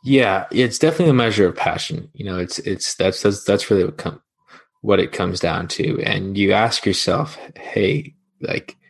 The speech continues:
can I commit the rest of my life toward this project?" And if you say yes, you should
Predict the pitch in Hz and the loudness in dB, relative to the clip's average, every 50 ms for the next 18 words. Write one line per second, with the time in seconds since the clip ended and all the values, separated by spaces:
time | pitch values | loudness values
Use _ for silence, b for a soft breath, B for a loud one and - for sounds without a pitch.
0 | _ _ _ _ _ _ _ _ _ _ _ _ _ _ _ _ _ _ _ _ | _ _ _ _ _ _ _ _ _ _ _ _ _ _ _ _ _ _ _ _
1 | _ _ _ _ - - - 104 98 98 95 92 - 90 92 92 92 92 95 95 | _ _ _ _ -10 -4 -2 0 0 0 -2 -2 0 0 0 2 2 2 0 0
2 | 98 101 - _ - - - 95 92 92 92 92 - - - - 101 - 95 95 | -2 -4 -6 _ -12 -2 -2 0 0 2 2 2 0 0 -2 -2 0 0 0 0
3 | - - - - 95 95 90 92 - - - - - - - - - - - 160 | 0 -4 -4 -2 -2 -2 -2 -2 -2 -2 -2 -2 -4 -6 -8 -12 -4 -2 -2 -2
4 | 143 156 151 - - - - - - - - - - - - - - - _ _ | -2 -4 -6 -8 -4 -2 -2 -2 -2 -4 -8 -12 -12 -12 -14 -16 -20 -20 _ _
5 | _ _ _ _ _ _ _ _ _ _ _ _ - 104 87 82 - - 104 - | _ _ _ _ _ _ _ _ _ _ _ _ -10 -8 -8 -6 -2 -2 0 2
6 | - 131 135 123 123 131 107 - - - - - - - _ _ _ - - - | 4 4 6 6 6 6 4 2 0 -6 -6 -8 -8 -10 _ _ _ -10 -4 -2
7 | 92 85 87 | -2 -2 -2